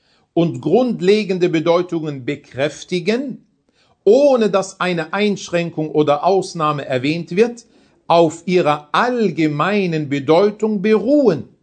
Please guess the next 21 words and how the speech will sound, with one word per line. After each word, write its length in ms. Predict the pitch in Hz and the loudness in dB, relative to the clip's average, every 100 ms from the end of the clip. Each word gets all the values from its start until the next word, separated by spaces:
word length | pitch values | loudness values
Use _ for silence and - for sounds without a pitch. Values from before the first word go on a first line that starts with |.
| _ _ _ _ _ _ _ _ _ _ _ - | _ _ _ _ _ _ _ _ _ _ _ -4
Er 140 | 135 | -2
sagt, 560 | 123 165 175 - - _ _ _ _ _ _ _ _ | 0 0 -2 -10 -20 _ _ _ _ _ _ _ _
wenn 680 | 117 123 196 247 214 156 _ | -8 0 2 2 0 -2 _
An-Nabi 400 | 139 147 147 156 | -6 -2 -2 -4
sallallahu 400 | 147 160 151 147 | -2 0 2 2
alaihi 140 | 139 120 | -2 -4
wasallam 400 | 120 98 92 - | -10 -14 -16 -20
diese 380 | - 139 170 175 | -8 -6 -2 -2
Sache 320 | 147 127 - - | 0 -4 -6 -6
immer 400 | 190 214 208 180 | -2 0 0 0
wiederholt 640 | 180 175 156 143 - _ _ _ _ _ _ _ | 0 2 2 0 -4 _ _ _ _ _ _ _
und 200 | 139 135 | -6 -2
er 120 | 165 | -2
macht 220 | 175 180 190 | 0 -2 -2
nie 140 | 220 | 0
eine 220 | 269 247 | 0 2
Ausnahme, 640 | 233 196 - 139 107 82 - _ _ | 2 2 -2 -6 -6 -8 -18 _ _
er 140 | 143 160 | -2 0
erwähnt 400 | 156 190 185 196 | 2 0 0 -2
nie, 340 | 226 277 262 _ | -2 -4 -8 _
außer 760 | 170 202 247 240 254 269 285 | 2 4 2 0 -2 -2 -6